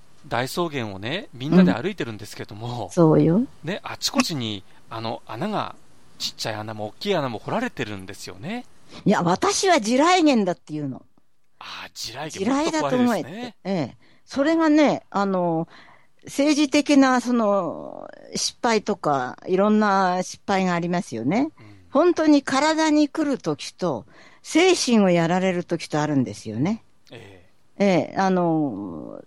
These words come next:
Speaker 2: 政変みたいなものの、その、大乱っていうか、大きな乱ね、
Speaker 1: うん。
Speaker 2: は、
Speaker 1: うん。
Speaker 2: その肉体を壊されるのと同じくらいに精神を壊されちゃうの。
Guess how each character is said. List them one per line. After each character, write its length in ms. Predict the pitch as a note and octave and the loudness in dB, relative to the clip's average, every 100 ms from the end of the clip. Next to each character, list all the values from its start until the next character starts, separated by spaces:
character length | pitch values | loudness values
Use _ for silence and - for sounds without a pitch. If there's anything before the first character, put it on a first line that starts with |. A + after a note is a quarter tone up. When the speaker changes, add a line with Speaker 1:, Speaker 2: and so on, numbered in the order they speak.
| _ | _
Speaker 2:
政 380 | - C4+ D#4 E4+ | -4 2 4 4
変 220 | E4 D#4 | 6 6
み 100 | D4+ | 6
た 140 | C#4+ A#3 | 4 2
い 80 | |
な 100 | E3 | 4
も 160 | D3 D3 | 4 4
の 180 | D3 D3 | 4 4
の、 380 | E3+ E3 C3+ - | 4 2 0 -4
そ 140 | D#3 | -2
の、 280 | C#3 C3 - - - - _ _ _ | -2 -2 -10 -20 -20 -20 _ _ _
大 300 | - F3+ F#3 | -4 0 2
乱 160 | F#3 E3+ | 2 0
っ 20 | |
て 140 | - D#3+ | -2 -6
い 40 | |
う 40 | |
か、 280 | - A2+ - - | -4 -6 -6 -14
大 200 | - F#3 | -2 -2
き 120 | F3 D#3 | 0 0
な 120 | B2+ | 2
乱 280 | D3 D#3 G#2+ | 2 0 0
ね、 260 | G3 G#4+ _ _ A2+ - | -2 -2 _ _ -18 -4
Speaker 1:
う 20 | |
ん。 40 | |
Speaker 2:
は、 240 | E3 C#3+ - | 0 0 -4
Speaker 1:
う 40 | |
ん。 40 | - - - - - _ _ _ _ | -16 -20 -20 -20 -20 _ _ _ _
Speaker 2:
そ 140 | - | -2
の 140 | E3+ D#3 | 2 4
肉 280 | F3+ G#3 | 4 2
体 540 | - E4+ E4 E4 C#4+ - - | 0 2 2 2 -2 -4 -2
を 180 | D4 - _ | -2 -4 _
壊 240 | - B3+ | -2 0
さ 160 | D4+ C#4 | 0 0
れ 140 | B3+ | 0
る 260 | A3 E3 - _ - | 0 -2 -6 _ -6
の 160 | F3+ | -6
と 200 | E3 D3+ | -2 0
同 160 | F3 B3+ | 2 2
じ 160 | D4+ C#4+ | 0 -6
く 160 | D4+ | -2
ら 140 | C4+ F3+ | 0 2
い 100 | D3 | 2
に 180 | F3+ | 0
精 300 | D#3+ C4+ D#4+ | 0 0 2
神 260 | D4+ A3 G3 | 2 2 2
を 60 | G#3 | 2
壊 260 | F3 F#3 | 0 0
さ 120 | A#3+ | 0
れ 120 | G#3+ E3+ | 0 -2
ち 80 | |
ゃ 40 | A#2+ | -6
う 100 | F2+ | -8
の。 120 | - | -12